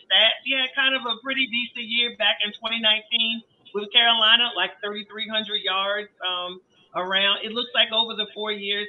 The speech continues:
he averages around sixty-three, sixty-four percent, you know, completion. So,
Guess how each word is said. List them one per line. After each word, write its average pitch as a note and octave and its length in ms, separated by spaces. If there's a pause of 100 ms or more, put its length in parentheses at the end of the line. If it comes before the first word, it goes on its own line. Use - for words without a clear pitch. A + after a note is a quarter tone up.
he F#3 160
averages F#3+ 500
around F#3 420
sixty-three, A3+ 1000 (400)
sixty-four G#3+ 540
percent, A3+ 500 (140)
you G#3+ 100
know, G3+ 220
completion. A#3 680
So, E3+ 320